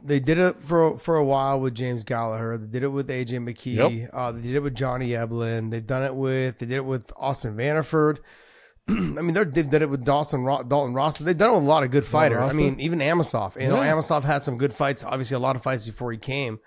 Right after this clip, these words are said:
Speaker 1: <clears throat> but they, they helped
Speaker 2: Yeah,
Speaker 1: build
Speaker 2: but they,
Speaker 1: him up,
Speaker 2: it
Speaker 1: though, also.
Speaker 2: Did they?
Speaker 1: Yeah.
Speaker 2: What?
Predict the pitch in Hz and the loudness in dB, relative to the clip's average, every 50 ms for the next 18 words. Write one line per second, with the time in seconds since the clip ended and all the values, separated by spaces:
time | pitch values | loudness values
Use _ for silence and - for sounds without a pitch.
0 | _ _ _ _ - _ _ _ _ _ 190 214 190 170 135 120 123 127 135 135 | _ _ _ _ -20 _ _ _ _ _ -4 -2 -2 -2 -4 -6 -6 -6 -6 -6
1 | 135 127 151 156 143 156 160 151 190 190 180 180 - 143 131 - - - 127 127 | -4 -2 0 2 4 4 4 4 4 4 4 4 4 4 4 4 2 4 4 2
2 | - 175 165 127 113 110 107 104 104 - - 104 98 - _ _ _ _ _ _ | 0 0 -2 -4 -4 -4 -6 -6 -8 -8 -10 -14 -16 -16 _ _ _ _ _ _
3 | _ _ _ _ - 220 269 302 247 339 339 339 320 247 - - - _ _ _ | _ _ _ _ 2 4 4 6 8 8 8 8 6 4 2 -2 -12 _ _ _
4 | _ _ _ _ _ 107 123 151 131 92 92 _ _ _ _ _ _ _ _ _ | _ _ _ _ _ -10 -10 -8 -10 -10 -14 _ _ _ _ _ _ _ _ _
5 | _ _ _ _ _ _ _ _ _ _ _ _ _ _ _ _ - _ - 156 | _ _ _ _ _ _ _ _ _ _ _ _ _ _ _ _ -18 _ -6 0
6 | 185 240 294 311 302 240 _ | 6 10 10 10 8 6 _